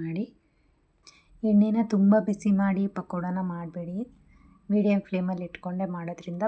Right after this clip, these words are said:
ಪಕೋಡ ಚೆನ್ನಾಗಿರುತ್ತೆ, ಇಲ್ಲಾಂದರೆ ಕಪ್ಪಾಗ್ಬಿಡುತ್ತೆ. ನೋಡ್ತಾ ಇದ್ದೀರಿ ಅಲ್ವಾ, ಗರಿ ಗರಿಯಾದ ಪಕೋಡ ರೆಡಿ. ನೀವು ಕೂಡ ಮಾಡಿಕೊಂಡು ಟೇಸ್ಟ್ ಮಾಡಿ. ಸಿಂಪಲ್ಲಾಗಿ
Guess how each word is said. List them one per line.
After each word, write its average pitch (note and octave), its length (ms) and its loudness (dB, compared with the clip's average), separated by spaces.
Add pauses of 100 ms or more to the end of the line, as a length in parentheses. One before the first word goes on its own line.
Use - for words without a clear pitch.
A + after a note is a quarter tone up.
(100)
ಪಕೋಡ F3 240 -6 (140)
ಚೆನ್ನಾಗಿರುತ್ತೆ, E3+ 680 -8 (440)
ಇಲ್ಲಾಂದರೆ F#3 400 -2
ಕಪ್ಪಾಗ್ಬಿಡುತ್ತೆ. F3+ 960 -6 (1160)
ನೋಡ್ತಾ G3 340 2
ಇದ್ದೀರಿ F3+ 380 -2
ಅಲ್ವಾ, - 160 -12 (1400)
ಗರಿ G3 220 4
ಗರಿಯಾದ F#3 580 -4
ಪಕೋಡ F3+ 400 -6 (120)
ರೆಡಿ. F3 240 -6 (800)
ನೀವು G3 320 2
ಕೂಡ F#3+ 220 0 (180)
ಮಾಡಿಕೊಂಡು F3+ 520 -8 (680)
ಟೇಸ್ಟ್ F3 360 -4
ಮಾಡಿ. E3+ 340 -4 (1300)
ಸಿಂಪಲ್ಲಾಗಿ G#3 760 0